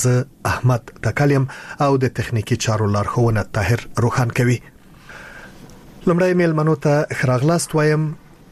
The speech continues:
د اوبو د چارو کارپوه او متخصص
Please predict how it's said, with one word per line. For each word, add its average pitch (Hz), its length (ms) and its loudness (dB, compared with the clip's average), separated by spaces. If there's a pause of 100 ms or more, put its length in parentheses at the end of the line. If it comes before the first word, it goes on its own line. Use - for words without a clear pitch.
(180)
د - 20 4 (440)
اوبو 131 280 2
د 131 160 2
چارو 123 300 2 (520)
کارپوه 127 540 0
او 127 140 0
متخصص 127 640 0